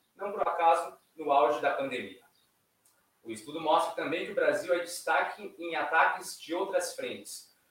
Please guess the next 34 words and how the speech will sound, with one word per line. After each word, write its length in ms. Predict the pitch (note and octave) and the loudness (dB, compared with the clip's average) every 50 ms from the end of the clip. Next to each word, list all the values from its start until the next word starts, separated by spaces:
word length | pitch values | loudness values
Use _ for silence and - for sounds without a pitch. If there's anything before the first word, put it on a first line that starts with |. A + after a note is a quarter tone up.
| _ _ - | _ _ -4
como 220 | G#3+ A3 A#3 A3+ | -2 -2 -2 0
mensagens 640 | A3 G#3+ G3 - - - G3+ F#3+ F#3+ F#3+ G3 F#3 F3 | 0 0 0 0 2 4 4 4 4 2 0 -2 -2
eletrônicas 920 | E3+ D3 D3+ - D3+ D#3 F3 F3+ F3+ F3 - F3 - - - - _ _ _ _ - | -2 -4 -4 -4 -2 0 0 0 0 -2 -4 -4 -6 -6 -8 -14 _ _ _ _ -18
e 60 | - | -12
sequestro 680 | - - - - - D3 D3+ - - - - - - | -8 -8 -8 -4 0 2 4 4 4 4 0 -4 -8
de 120 | - D3 - | -10 -6 0
dados 320 | - C3 B2 - - - | 2 4 4 4 2 0
pessoais, 840 | - - D3 D3+ - - G3 G3+ - - - - - - - - _ _ _ _ _ | -4 -6 -8 -6 -4 0 2 2 2 2 0 -4 -6 -10 -12 -16 _ _ _ _ _
seguido 460 | - - - - C3+ C3 E3 F3 F3 - | -14 -12 -12 -12 -10 -12 -12 -12 -10 -12
de 100 | - F3 | -12 -12
um 100 | F3 F3+ | -12 -12
pedido 540 | - D3 C3 - - D#3+ G3 G3 F#3+ - _ | -12 -14 -14 -14 -12 -10 -10 -10 -10 -12 _
financeiro 640 | - A3 A3 G#3 F#3+ - - - F3+ F#3 F#3 F#3 - | -10 -6 -6 -6 -6 -6 -8 -6 -6 -6 -6 -6 -6
de 80 | E3 E3+ | -6 -4
resgate. 640 | E3+ E3 - - - - - - - - - - - - - - - _ _ _ _ - | -4 -2 -2 -2 -4 -4 -4 -6 -8 -12 -20 -20 -14 -12 -12 -12 -12 _ _ _ _ -8
Na 140 | - - | -6 -6
soma 320 | - - - D#3 D#3+ D#3+ D#3+ | -4 -4 -4 -2 -2 -2 -2
dos 160 | D#3+ - - | -2 -4 -4
seis 240 | F3 F3 F#3 - - | -4 -4 -4 -4 -8
primeiros 460 | - D#3+ D#3 D#3+ D#3+ D#3 - - C3 | -10 -6 -4 -4 -4 -4 -6 -8 -8
meses 340 | C3+ D3 E3 F3 - - - | -6 -4 -4 -4 -6 -8 -12
do 140 | - - - | -8 -6 -2
ano, 360 | - - - G#3 - - - _ _ _ _ _ - | -2 -2 -2 -4 -6 -10 -14 _ _ _ _ _ -12
o 60 | - | -2
Brasil 360 | - F#3 E3 - - A3+ A3 | 2 4 4 4 4 0 -4
foi 220 | G#3+ - G#3 G3 G3 | -4 -2 -2 0 0
o 20 | |
sétimo 560 | - - - F#3 F#3 F#3 - - - - F#3 | -2 -2 -2 0 0 0 0 -2 -4 -8 -12
que 120 | - - D#3+ | -12 -8 -2
mais 260 | D#3 E3+ F3+ F3+ - | 2 4 4 4 4
recebeu 640 | F#3 - - - D#3+ - - C#3+ E3 F3+ F3 - - | 0 -2 -4 -4 -6 -6 -6 -4 -4 -4 -4 -2 -2
ameaças 640 | D3+ D3+ D3 C#3 C#3 - - - - - D#3 - - | -2 -2 0 2 2 4 2 2 2 -2 -6 -8 -8
por 300 | - - - E3 F3 F3 | -10 -6 -4 -4 -2 -2
e-mail. 560 | E3+ E3 C#3+ C3+ C3 C3 - G2 G2 - - | -4 -4 -4 -6 -6 -4 -6 -6 -10 -12 -16